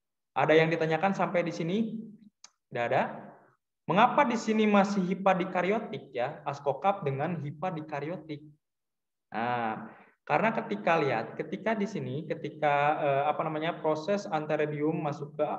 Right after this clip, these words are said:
ascogonium itu sebenarnya masih belum bersatu intinya ya. Tiba-tiba membentuk ascocap ya,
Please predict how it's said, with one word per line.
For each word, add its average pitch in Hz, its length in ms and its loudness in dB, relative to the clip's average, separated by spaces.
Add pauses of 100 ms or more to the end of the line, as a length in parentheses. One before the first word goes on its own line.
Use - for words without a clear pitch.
(120)
ascogonium 135 640 -2
itu 247 400 -2
sebenarnya 202 320 0
masih 202 320 4
belum 214 240 2
bersatu 208 640 2
intinya 196 560 0
ya. 147 320 0 (480)
Tiba-tiba 147 320 0
membentuk 151 480 2
ascocap 151 720 -4 (720)
ya, 143 400 -2